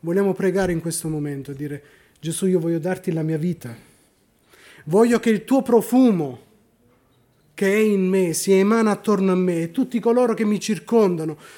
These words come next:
siano emanati da questo tuo profumo." Attraverso il dono della mirra mi sento in obbligo di dire:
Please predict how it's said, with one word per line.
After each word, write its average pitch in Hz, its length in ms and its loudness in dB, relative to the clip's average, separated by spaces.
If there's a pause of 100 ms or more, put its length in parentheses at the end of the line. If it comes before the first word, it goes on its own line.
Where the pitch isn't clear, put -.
siano 202 420 4
emanati 202 540 2
da 190 140 0
questo 190 400 -6
tuo 185 160 -4
profumo." 117 680 -12 (1900)
Attraverso 165 540 -2
il 170 140 2
dono 185 260 4
della 170 240 2
mirra 165 500 0 (920)
mi 165 100 0
sento 180 360 0
in 175 120 2
obbligo 165 480 0
di 160 120 -4
dire: 156 500 -2